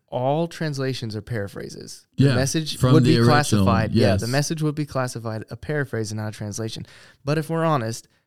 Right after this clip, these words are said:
Speaker 1: every translation would be classified a paraphrase because there are some things that just don't translate from language to language. We need to keep that in mind. All that to say, we're called to humility.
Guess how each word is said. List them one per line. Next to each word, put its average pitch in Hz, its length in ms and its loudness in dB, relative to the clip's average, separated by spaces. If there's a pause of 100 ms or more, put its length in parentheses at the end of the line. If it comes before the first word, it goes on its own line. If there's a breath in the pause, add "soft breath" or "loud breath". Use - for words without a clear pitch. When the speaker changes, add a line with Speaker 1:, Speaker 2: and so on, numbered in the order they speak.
(140)
Speaker 1:
every 151 220 0
translation 143 800 -2 (100)
would 123 180 -4
be 123 220 -4 (100)
classified 131 500 -4
a 107 40 -8
paraphrase 127 540 -6 (340 loud breath)
because 156 720 0
there 139 200 -2
are 151 60 -4
some 151 300 -4
things 147 260 -6
that 127 120 -8
just 139 240 -6
don't 139 220 -4
translate 135 600 -4
from 110 180 -6
language 110 440 -6
to 113 100 -8
language. 104 680 -10
We 143 220 -2
need 160 160 -2
to 135 60 -6
keep 147 280 -2
that 131 180 -2
in 117 100 -2
mind. 131 580 0
All 135 160 2
that 139 200 0
to 127 60 -2
say, 139 380 0 (180)
we're 147 360 -4
called 143 240 -4
to 120 60 0
humility. 120 640 0